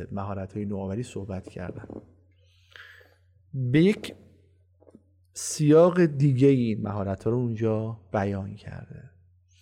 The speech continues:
میگه که اولین ویژگی افراد نوآور اینه که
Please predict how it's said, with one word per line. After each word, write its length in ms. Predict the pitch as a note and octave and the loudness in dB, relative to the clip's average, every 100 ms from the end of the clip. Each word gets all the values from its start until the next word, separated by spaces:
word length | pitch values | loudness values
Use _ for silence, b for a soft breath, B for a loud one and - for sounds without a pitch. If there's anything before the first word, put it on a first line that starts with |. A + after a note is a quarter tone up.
| B B B B B - | B B B B B -4
میگه 200 | F3+ A#3+ | -2 -2
که 360 | - B3 A#3 - _ _ _ _ _ _ _ _ - | 2 2 2 -2 _ _ _ _ _ _ _ _ -2
اولین 540 | D#3 D#3 D3+ E3+ A3 | 2 2 4 4 4
ویژگی 400 | G3 D3 C#3 C#3 | 2 2 2 4
افراد 360 | B2+ B2 B2 A#2 | 2 2 -2 -2
نوآور 800 | A#2 A#2 B2+ B2 D3 C3 C3 - _ _ _ _ _ _ _ _ _ _ _ | -2 -2 0 2 4 2 0 -6 _ _ _ _ _ _ _ _ _ _ _
اینه 240 | F3 G3 | 0 0
که 400 | F#3+ G3 F#3 F3 | 0 2 2 2